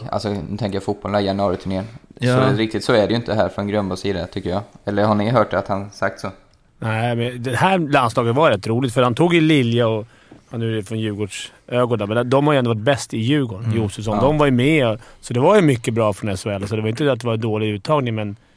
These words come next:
Speaker 3: överlag
Speaker 2: Mm.
Speaker 3: så kan det vara många sådana man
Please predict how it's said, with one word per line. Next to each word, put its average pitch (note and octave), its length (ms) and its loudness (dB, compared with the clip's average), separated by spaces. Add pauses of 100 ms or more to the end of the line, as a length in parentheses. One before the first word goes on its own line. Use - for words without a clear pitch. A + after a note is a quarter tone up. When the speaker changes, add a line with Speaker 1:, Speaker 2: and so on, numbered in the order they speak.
(360)
Speaker 3:
överlag B2 760 0 (220)
Speaker 2:
Mm. A2+ 120 -6
Speaker 3:
så C3 60 -4
kan A#2+ 140 -4
det A#2+ 60 -2
vara A2+ 140 2
många A#2 320 -2
sådana A2+ 180 -4
man G2+ 360 -6